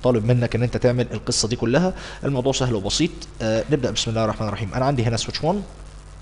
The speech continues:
ادي هو switch one. لو انا جيت عملت دوش وران، باي ديفولت يا شباب ال spanning tree باي ديفولت، آه، مود بتاعه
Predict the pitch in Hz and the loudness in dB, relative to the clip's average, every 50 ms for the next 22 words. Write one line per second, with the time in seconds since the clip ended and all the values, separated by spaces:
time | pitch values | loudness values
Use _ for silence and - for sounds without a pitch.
0 | - - - - - - - - - - - 131 123 110 110 117 120 123 117 - | -16 -18 -18 -18 -18 -16 -16 -16 -8 -2 0 2 2 4 4 4 4 4 2 0
1 | - 110 107 113 - - - - 110 131 147 151 147 - - - - - - - | -2 0 0 0 0 -2 -2 0 2 2 2 2 0 -4 -8 -12 -12 -12 -12 -12
2 | - - - - - - - - - - - - 123 151 190 226 233 220 196 - | -12 -12 -12 -14 -14 -14 -14 -16 -12 -2 4 8 10 10 10 8 8 4 4 2
3 | - - - - - - 127 120 135 156 170 170 127 113 117 120 135 156 151 - | 2 0 -2 -4 -6 -4 -2 2 2 2 2 2 2 0 2 2 4 2 2 2
4 | 127 117 127 - - 120 107 110 113 107 98 90 82 78 - - 101 110 120 127 | 0 -2 -2 0 0 2 2 2 2 2 2 0 -4 -6 -8 -4 2 4 4 6
5 | 143 226 - - 185 165 - - 135 127 117 - 123 127 151 180 175 151 - - | 6 4 4 6 4 4 4 4 2 4 4 4 6 6 6 6 4 2 -2 -4
6 | - 127 123 123 123 - - - 160 170 185 185 165 135 123 - 143 165 160 - | 0 2 4 4 4 2 2 2 2 4 4 4 4 4 2 2 2 0 0 2
7 | - 120 117 120 147 143 - 156 165 190 185 - - - - - - 127 120 117 | 2 2 4 4 4 6 6 6 6 6 4 0 -6 -6 -6 -4 -2 0 2 2
8 | 117 117 110 - - - 123 131 139 151 175 196 202 180 123 104 - - 113 120 | 2 2 0 -2 -2 2 4 6 6 8 8 6 6 4 2 -2 -2 -2 0 6
9 | 156 151 151 147 143 | 6 8 8 6 4